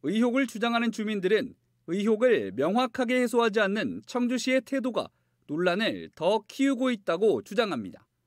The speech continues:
한편 오송역 개명의 일 차 관문인 국가철도공단은 청주시장의 발언으로 재촉발된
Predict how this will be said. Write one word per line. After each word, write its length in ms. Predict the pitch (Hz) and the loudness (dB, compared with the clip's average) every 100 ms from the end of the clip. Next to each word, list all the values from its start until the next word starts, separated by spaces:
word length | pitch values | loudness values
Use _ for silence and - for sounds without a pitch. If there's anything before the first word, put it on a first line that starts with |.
| _ _ _ _ _ _ _ | _ _ _ _ _ _ _
한편 560 | - 180 220 185 90 71 | -10 -4 0 0 -2 -8
오송역 520 | - 160 247 240 240 | -8 -4 0 2 0
개명의 460 | 233 220 226 247 143 | -2 -2 0 0 0
일 220 | 147 233 | -2 -6
차 180 | 226 262 | 0 0
관문인 640 | 240 233 208 214 165 82 - | 2 2 0 -2 -4 -6 -10
국가철도공단은 1120 | 175 180 240 - 277 226 240 220 165 185 - _ _ _ _ | -10 -2 -2 0 -2 -2 -2 0 0 -2 -6 _ _ _ _
청주시장의 680 | - 254 247 254 240 247 254 | -2 0 0 0 0 0 0
발언으로 600 | 214 208 208 226 196 95 - | 0 0 2 2 2 2 -2
재촉발된 840 | 202 214 - - 254 240 190 - | -2 -2 -4 0 2 2 0 -4